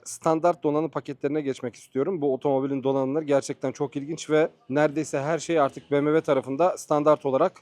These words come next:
gönderiliyor arkadaşlar. İsterseniz dışarıdan başlayalım. Dışarıda Swarovski kristallere sahip B M W Iconic Glow kristal farlar bulunuyor. Bu üst kısımda bulunan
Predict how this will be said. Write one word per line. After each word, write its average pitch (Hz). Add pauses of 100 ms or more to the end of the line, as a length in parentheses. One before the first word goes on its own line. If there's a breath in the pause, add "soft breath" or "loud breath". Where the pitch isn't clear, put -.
(120)
gönderiliyor 131
arkadaşlar. 107
İsterseniz 185
dışarıdan 165
başlayalım. 156
Dışarıda 185 (360 soft breath)
Swarovski 180
kristallere 165
sahip 156 (240)
B 156
M 165
W 170
Iconic 160
Glow 170 (260)
kristal 175
farlar 156
bulunuyor. 147
Bu 156
üst -
kısımda 131
bulunan 170